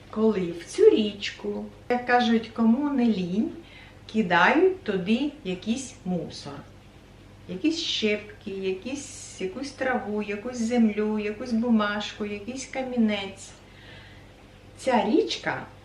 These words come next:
замулюється, і рух в неї може навіть прекратитися,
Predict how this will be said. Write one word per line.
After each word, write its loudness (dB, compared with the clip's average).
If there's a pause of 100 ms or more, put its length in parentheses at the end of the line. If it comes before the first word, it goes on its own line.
(160)
замулюється, 0 (640)
і 6
рух 2 (140)
в 0
неї 0 (1500)
може 0
навіть -4
прекратитися, -6